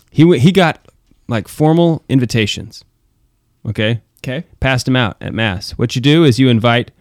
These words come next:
Speaker 1: everybody in your pew.
Speaker 2: 'Cause we're creatures of habit. You basically,
Speaker 1: Everybody sits,
Speaker 2: you basically sit in
Speaker 1: you
Speaker 2: the
Speaker 1: know
Speaker 2: same
Speaker 1: what I'm
Speaker 2: pew.
Speaker 1: talking about. Yeah, it's those, it's those people.
Speaker 2: Right.
Speaker 1: Those people. Um, you have a pew. If you don't have a pew, you're, uh, like, the one percent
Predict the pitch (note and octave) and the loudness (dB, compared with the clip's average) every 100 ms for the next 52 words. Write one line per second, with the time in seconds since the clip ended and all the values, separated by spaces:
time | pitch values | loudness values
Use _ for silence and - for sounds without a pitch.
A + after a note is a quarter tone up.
0 | _ _ _ _ - A#2+ D#3 D3+ F3 D3+ | _ _ _ _ -4 2 2 4 4 4
1 | A#2+ A#2+ E3 - E3+ E3+ G#3+ F#3+ _ _ | 4 2 0 -2 0 2 0 -2 _ _
2 | G#3+ G3 F#3 C4 A3+ G3+ E3 D3+ C3+ D#3 | -4 -2 -2 -2 -2 -4 -4 -4 -4 -6
3 | D#3+ _ _ _ E3 D#3 D#3 F3+ F#3+ F#3 | -10 _ _ _ -8 0 2 4 4 2
4 | - E3+ E3 G#3+ A3+ A3 - G#3 C#3+ D#3+ | 2 0 0 -4 -4 -6 -4 2 4 6
5 | F3 G3 E3+ - D3+ D#3+ G#2+ F#2+ F#2 B2+ | 4 4 4 2 2 2 0 0 -2 -2
6 | E3 F#2+ C3+ C3 - B2 - C3+ D#3+ E3 | -2 0 0 0 0 -4 0 2 4 2
7 | - G3+ A#2 F2+ A#2 G#2 A2 C3+ E3+ - | 2 0 -2 -8 -8 -6 0 0 0 0
8 | F#3 G2 F#2 _ _ - - B2+ B2 A2+ | -2 -4 -8 _ _ -10 -2 2 2 2
9 | A2+ G3+ A3 D3 A#2 A#2 A2+ D3 - - | 4 4 4 2 -4 -2 -2 -2 -8 -8
10 | C#3 A3 E4+ A#3+ D#3 - E3+ E3 _ _ | 0 2 4 2 0 2 4 2 _ _
11 | - D3+ A3 A3 F#3 - _ _ _ C3 | 0 2 4 2 -2 -10 _ _ _ 0
12 | C#3 C3+ C3+ C#3 C3+ D3 B2 A2 A2 F2 | 2 2 0 2 2 2 0 -2 -4 -8
13 | - | -12